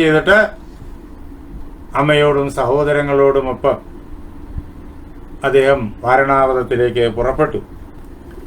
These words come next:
ഇങ്ങനെ യുധിഷ്ഠിരൻ വാരണാവതത്തിലേക്ക് യാത്ര ചെയ്യുമ്പോ ഏതാനും ദിവസങ്ങളെടുക്കും അങ്ങോട്ട് പോവാൻ. അപ്പോഴേക്കും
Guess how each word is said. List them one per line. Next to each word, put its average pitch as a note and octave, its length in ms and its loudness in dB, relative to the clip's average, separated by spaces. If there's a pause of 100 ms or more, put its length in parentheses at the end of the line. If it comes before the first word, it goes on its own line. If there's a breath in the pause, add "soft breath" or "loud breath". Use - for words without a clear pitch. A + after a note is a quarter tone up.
(160)
ഇങ്ങനെ A3+ 300 4
യുധിഷ്ഠിരൻ G#3 380 4 (100)
വാരണാവതത്തിലേക്ക് F#3 920 6 (200)
യാത്ര D#3 200 2 (120)
ചെയ്യുമ്പോ E3 340 4 (1080)
ഏതാനും D3+ 340 4
ദിവസങ്ങളെടുക്കും F3+ 680 2
അങ്ങോട്ട് E3+ 340 0
പോവാൻ. D#3 260 6 (840 loud breath)
അപ്പോഴേക്കും F#3+ 580 4